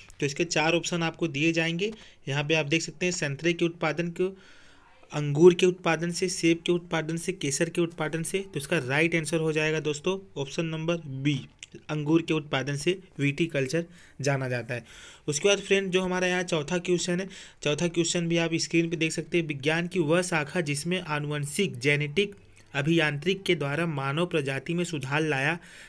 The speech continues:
जाता है या जानी जाती है, यूथेनिक्स के नाम से, यूजेनिक्स के नाम से, एंथोलॉजी के नाम से, यूफे-, यूफेनिक्स के नाम से। तो फ्रेंड, इसका राइट आंसर हो जाएगा बी, यूजेनिक्स के नाम से। उसके बाद फ्रेंड, यहाँ पे आप पांचवा क्वेश्चन हमारा देख सकते हैं।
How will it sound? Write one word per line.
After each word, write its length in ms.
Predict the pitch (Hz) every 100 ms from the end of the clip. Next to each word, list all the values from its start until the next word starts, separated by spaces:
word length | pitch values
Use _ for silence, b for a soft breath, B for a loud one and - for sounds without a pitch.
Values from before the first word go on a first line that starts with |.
| B
जाता 340 | 127 139 135
है 320 | 165 156 180 185
या 160 | 143 156
जानी 400 | 139 135 135 160
जाती 380 | 143 131 127 143
है, 200 | 135 120 - B B B B B
यूथेनिक्स 680 | 139 160 165 190 175 180 -
के 140 | 190
नाम 260 | 175 170 175
से, 160 | -
यूजेनिक्स 640 | 185 143 147 143 180 175 170
के 140 | -
नाम 240 | 165 165 160
से, 240 | - 180
एंथोलॉजी 600 | 151 143 143 170 165 160
के 120 | 175 165
नाम 240 | 165 160
से, 280 | 160 190 196 - - -
यूफे-, 480 | 143 147 - 180 190 B B B B
यूफेनिक्स 640 | 135 156 151 190 165 170 -
के 140 | 151
नाम 220 | 139 135
से। 140 | 127 139
तो 120 | 139
फ्रेंड, 260 | 139 180
इसका 240 | 175 - 175
राइट 340 | 123 147 165
आंसर 220 | 170 156
हो 140 | 170 165
जाएगा 320 | 165 170 170
बी, 380 | 143 135 170 185 - 139
यूजेनिक्स 580 | 147 147 170 143 151
के 160 | - 143
नाम 240 | 127 123
से। 260 | 120 - 110 B B B B B B
उसके 220 | 135 -
बाद 120 | 202
फ्रेंड, 280 | 190 190 185
यहाँ 160 | 185 185
पे 140 | 190
आप 180 | 190 190
पांचवा 300 | 156 143 180
क्वेश्चन 360 | 175 175 185 175
हमारा 260 | 160 165
देख 220 | 151 170
सकते 300 | 170 156 147
हैं। 220 | 151 180